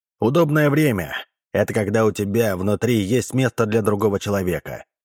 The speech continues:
У меня там давно стояли коробки, провода, старые обиды, рабочие задачи, неоплаченные счета и мерзкая усталость, которая размножалась в темноте, как тараканы.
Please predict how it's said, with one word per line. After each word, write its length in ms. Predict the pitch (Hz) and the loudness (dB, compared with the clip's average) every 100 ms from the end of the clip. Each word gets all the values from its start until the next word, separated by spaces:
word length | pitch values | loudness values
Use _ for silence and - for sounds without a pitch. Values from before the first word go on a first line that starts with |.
| _ _ _ - | _ _ _ -4
У 60 | 104 | 0
меня 240 | 156 156 | 2 2
там 200 | 143 131 | 2 2
давно 320 | 120 120 143 | 2 2 0
стояли 400 | 120 - 107 101 | 0 0 0 0
коробки, 600 | 98 110 123 - - 71 - | 0 2 2 0 -6 -8 -8
провода, 540 | 90 87 87 104 107 - _ | -6 -4 -2 0 0 -4 _
старые 420 | - - 113 92 | -2 0 2 0
обиды, 520 | 90 101 120 95 82 - | 0 0 0 0 -4 -6
рабочие 500 | 104 143 139 98 92 | -2 0 0 0 -2
задачи, 640 | 82 104 98 120 - 92 - _ _ _ | -2 -2 0 0 0 -6 -6 _ _ _
неоплаченные 720 | - 120 117 143 131 107 101 101 | -4 -2 0 0 0 -2 -2 -2
счета 420 | - 101 - 120 | -2 -2 0 0
и 120 | 98 | 0
мерзкая 440 | 101 127 107 139 | -2 -2 -2 0
усталость, 540 | 127 - 101 98 98 - | -2 -2 -2 0 -2 -4
которая 540 | 101 87 107 104 104 | -4 -2 -2 0 0
размножалась 760 | 101 92 98 85 117 113 101 - _ | -2 -2 -4 0 0 0 -2 -6 _
в 80 | - | -4
темноте, 480 | 104 95 85 - 98 | -2 -2 -4 -4 -4
как 180 | 85 - | -4 -4
тараканы. 640 | 87 82 92 143 120 | -4 -4 -4 -6 -8